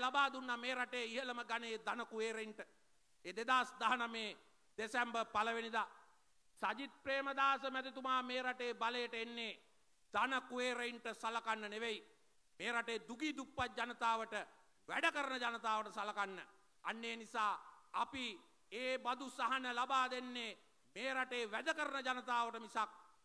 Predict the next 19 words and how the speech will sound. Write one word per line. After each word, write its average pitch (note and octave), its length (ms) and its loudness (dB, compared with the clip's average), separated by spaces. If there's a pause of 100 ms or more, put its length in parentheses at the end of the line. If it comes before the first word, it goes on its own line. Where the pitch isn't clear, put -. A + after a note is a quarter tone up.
ධන A3+ 280 -2
කුවේරයින්ට G#3 520 -4
නෙවෙයි. F#3 340 -4 (220)
ඒ G#3+ 160 -6
නිසා A3 320 0
අපි A3 240 -2
ඒ G#3+ 160 -2
පොරොන්දු B3+ 540 0
ප්‍රකාරෝම B3+ 680 2 (500)
වැටුප් C#4 460 -4
දෙනවා C4+ 280 2
විතරක් B3+ 380 0
නෙවෙයි, A#3+ 380 -4 (260)
අන්ත C#4 400 0 (100)
දුගී C4+ 380 -4
පවුල් C4+ 380 2
සියල්ලටම C4 640 0 (400)
ඒ A#3+ 200 -2
සහනය D4 440 4